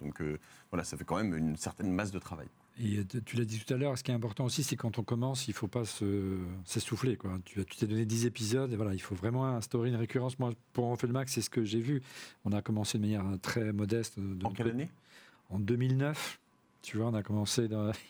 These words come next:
Speaker 2: <laughs> en vidéo. Ça fait sourire.
Speaker 1: Mmh.
Speaker 2: <laughs> Tu me, je devais être ma-, maso, mais je suis toujours maso, hein, je te rassure. Euh, on a commencé en deux mille neuf dans mon salon et il y avait quelques centaines de vues. Puis on a vu monter, monter, monter, monter.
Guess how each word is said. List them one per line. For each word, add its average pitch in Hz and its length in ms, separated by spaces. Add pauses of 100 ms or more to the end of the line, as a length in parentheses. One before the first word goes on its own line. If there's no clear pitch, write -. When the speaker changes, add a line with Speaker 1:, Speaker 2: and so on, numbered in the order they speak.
(140)
Speaker 2:
<laughs> - 300
en 123 80
vidéo. 95 500
Ça - 140
fait - 100
sourire. 123 400
Speaker 1:
Mmh. - 60 (160)
Speaker 2:
<laughs> 92 160
Tu - 140
me, 101 220
je 90 120
devais 110 140
être 110 140
ma-, 104 220
maso, 101 260
mais 123 80
je - 60
suis - 80
toujours 131 300
maso, 92 260
hein, 90 100
je - 60
te - 80
rassure. 95 300 (580)
Euh, 98 840 (120)
on 101 40
a - 20
commencé 117 280
en - 20
deux 123 100
mille 131 140
neuf 151 100
dans 135 100
mon 123 120
salon 208 440
et 185 100
il 120 280
y 104 60
avait 107 120
quelques 131 240
centaines 120 360
de 113 80
vues. 131 240
Puis - 120
on 101 120
a 98 80
vu 120 100
monter, 117 300
monter, 107 240
monter, 113 260
monter. 175 400